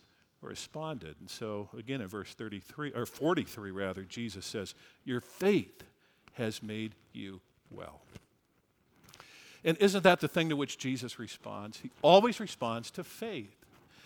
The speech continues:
Uh, when he healed the woman with the issue of blood back in chapter eight, he didn't commend her for her honesty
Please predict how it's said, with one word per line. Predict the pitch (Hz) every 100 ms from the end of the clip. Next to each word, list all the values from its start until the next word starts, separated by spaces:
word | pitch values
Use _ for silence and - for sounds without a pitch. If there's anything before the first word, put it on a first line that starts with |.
| - - - _ _ -
Uh, | 147 143 135 131 -
when | 165
he | 180
healed | - 226 208
the | 165
woman | 139 165 220 202
with | 151 143
the | 156
issue | 160 - 147
of | 113
blood | 107 143 180 151
back | 120 120 -
in | 120
chapter | - 135 135 117 110
eight, | 151 127 -
he | 185
didn't | 196 277 247
commend | - 180 147 175 208
her | 147 139
for | 123 139 131 123
her | 147 143 127 - - -
honesty | 120 143 151 - - 147 143 139